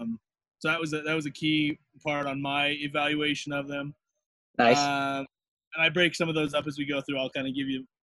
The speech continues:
Speaker 1: my, my thoughts on, on how I came to that. Um, overall, just, you know, the,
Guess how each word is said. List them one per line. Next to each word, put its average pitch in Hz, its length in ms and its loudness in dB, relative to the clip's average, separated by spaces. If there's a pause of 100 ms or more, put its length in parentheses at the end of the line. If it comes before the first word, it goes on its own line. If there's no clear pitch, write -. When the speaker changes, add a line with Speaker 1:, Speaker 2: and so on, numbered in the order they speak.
Speaker 1:
my, 131 300 -4 (200)
my 135 140 -6
thoughts 135 320 -6
on, 131 260 -8 (120)
on 127 140 -8
how 135 160 0
I 127 120 -4
came 131 280 -6
to 127 60 -10
that. - 1200 -10
Um, 123 640 -4 (800)
overall, 202 1040 2
just, 160 240 -8
you 175 80 0
know, 165 100 0
the, 156 120 -6